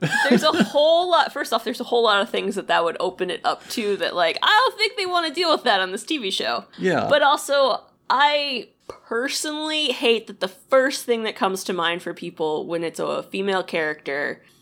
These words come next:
Speaker 1: even if it's just a question of, like, do you think they're gonna do that, is it's a girl, so she has to get pregnant.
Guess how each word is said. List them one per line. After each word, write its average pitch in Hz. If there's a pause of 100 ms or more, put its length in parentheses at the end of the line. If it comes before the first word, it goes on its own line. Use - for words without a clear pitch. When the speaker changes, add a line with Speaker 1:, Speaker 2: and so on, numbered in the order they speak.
Speaker 1:
even 285
if 277
it's 254
just 233
a 220
question 202
of, 175
like, 165
do 180
you 175
think 170
they're 160
gonna 151
do 165
that, 131
is 156 (300)
it's 214
a 214
girl, 311
so -
she 233
has 311
to 240
get 226
pregnant. 208